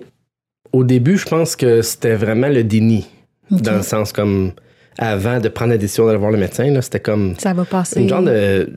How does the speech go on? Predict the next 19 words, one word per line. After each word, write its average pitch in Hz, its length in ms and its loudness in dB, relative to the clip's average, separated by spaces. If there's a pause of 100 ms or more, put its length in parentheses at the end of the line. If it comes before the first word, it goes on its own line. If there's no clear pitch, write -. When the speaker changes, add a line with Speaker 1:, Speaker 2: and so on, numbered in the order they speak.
(120)
Speaker 1:
de 110 140 0
banaliser 113 500 0
la 113 100 2
chose, 101 400 0
ou 107 60 -2
ça 107 120 -4
va 104 100 0
passer, 110 360 -2
ou 107 80 0
tu, - 120 -4
de 107 120 2
minimiser 117 640 2
un, 113 60 2
peut-être 110 260 -4
un 107 60 0
petit - 160 -8
peu 113 160 0
les, 104 260 2
euh, 90 180 -2